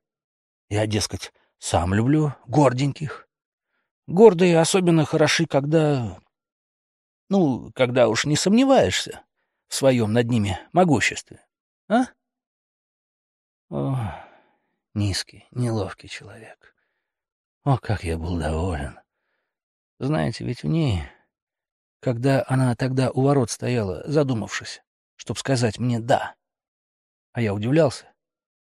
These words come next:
знаете ли, что у ней могла быть даже такая мысль. Если уж несчастье и там,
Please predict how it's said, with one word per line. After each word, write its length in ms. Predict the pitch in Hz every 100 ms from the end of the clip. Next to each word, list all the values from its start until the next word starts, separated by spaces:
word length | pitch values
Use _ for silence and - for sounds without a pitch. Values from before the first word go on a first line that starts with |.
| _ _ _ _
знаете 400 | 120 151 139 90
ли, 60 |
что 220 | 104 - 117
у 80 | 131
ней 180 | 143 135
могла 320 | 127 131 139
быть 160 | 120
даже 320 | 107 127 117 117
такая 720 | - - - 95 98 - _ _ _
мысль. 380 | - 107 - - _ _ _ _ _ _ _ _ _ _ _ _
Если 320 | 139 135 123
уж 180 | 123 -
несчастье 760 | 123 113 - 170 160 123 - 113
и 200 | - 110
там, 320 | - 135 131